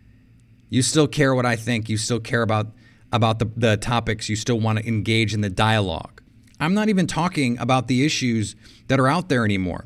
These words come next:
This is, this has nothing to do with that, really. This is, this is me just saying how it is.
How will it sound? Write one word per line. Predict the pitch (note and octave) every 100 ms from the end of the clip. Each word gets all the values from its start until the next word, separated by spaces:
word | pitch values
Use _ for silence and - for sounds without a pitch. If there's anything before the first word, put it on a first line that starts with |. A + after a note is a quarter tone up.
| - -
This | F#3 G3+
is, | F3+
this | - F3 G#3
has | F3+
nothing | C#3 G3 G3 F#3+
to | C#3
do | A#2 G#3+
with | -
that, | G#2+ -
really. | C3+ G#3+ - - - - - -
This | F#3 A#3+
is, | B2+ A2
this | - F3 F#3
is | A#2+ G#2+ - -
me | A2 A2+ F3+ E3
just | A2+ D3 D3+ -
saying | D3+ D#3 C3+ A#2+ A2+ -
how | D3 D3
it | A#2+
is. | F#3 - -